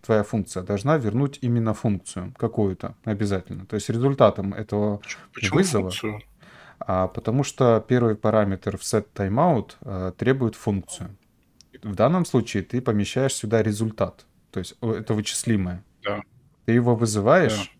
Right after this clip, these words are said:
Speaker 1: он отрабатывает, он не передаётся туда как переменная,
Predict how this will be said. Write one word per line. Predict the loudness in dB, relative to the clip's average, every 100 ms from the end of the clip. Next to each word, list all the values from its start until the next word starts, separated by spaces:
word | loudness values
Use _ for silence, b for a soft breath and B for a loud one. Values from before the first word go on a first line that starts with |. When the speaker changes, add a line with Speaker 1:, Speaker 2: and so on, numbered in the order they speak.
| -6
Speaker 1:
он | 0 0
отрабатывает, | 2 4 4 2 0 -10 -10 -14 -18 -6
он | -2 0
не | 0
передаётся | -2 2 0 0 -6
туда | -4 -2
как | -4 -6
переменная, | -4 -2 0 -2 -4 -8 -12